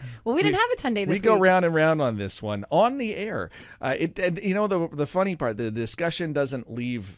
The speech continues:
Speaker 2: the, uh, booth, right? We, we leave the recording studio and we're, we don't talk about it anymore. Uh,
Speaker 1: No, we
Speaker 2: it's
Speaker 1: move
Speaker 2: just
Speaker 1: on.
Speaker 2: <laughs> Yeah.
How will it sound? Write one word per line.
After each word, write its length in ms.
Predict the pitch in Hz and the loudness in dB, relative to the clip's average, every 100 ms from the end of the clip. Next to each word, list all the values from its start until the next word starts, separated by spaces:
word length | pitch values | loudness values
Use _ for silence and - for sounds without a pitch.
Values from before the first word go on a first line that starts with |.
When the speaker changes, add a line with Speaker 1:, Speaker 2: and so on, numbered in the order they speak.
| 90 | -12
Speaker 2:
the, 360 | 113 98 92 80 _ - | -10 -8 -10 -12 _ -10
uh, 180 | 101 87 | -8 -4
booth, 360 | 139 101 - - | -4 -4 -10 -12
right? 160 | 92 | -10
We, 240 | 104 98 90 | -8 -10 -10
we 220 | 113 101 - - - - - | -10 -10 -12 -20 -20 -20 -4
leave 240 | 143 170 | 0 0
the 100 | 143 - | -2 -6
recording 420 | 135 143 151 143 | -8 0 2 2
studio 480 | - 139 135 127 127 | -2 0 2 2 2
and 220 | 123 107 | 0 -4
we're, 460 | 107 104 104 104 95 - | -2 -2 0 -2 -6 -12
we 120 | 117 127 | -6 -4
don't 160 | 135 | -4
talk 260 | 143 151 143 | 0 0 0
about 200 | 101 95 | -4 -4
it 60 | 85 | -6
anymore. 460 | 87 92 90 87 - - - - - | -8 -6 -6 -6 -10 -18 -20 -16 -8
Uh, 200 | 92 92 - - 135 117 | -8 -8 -12 -16 -8 0
Speaker 1:
No, 100 | 240 | 2
we 80 | 294 | 2
Speaker 2:
it's 100 | 339 | 0
Speaker 1:
move 100 | 226 | -2
Speaker 2:
just 20 | |
Speaker 1:
on. 240 | 196 185 - - | -4 -6 -12 -12
Speaker 2:
<laughs> 180 | 143 | -2
Yeah. 120 | 185 | 0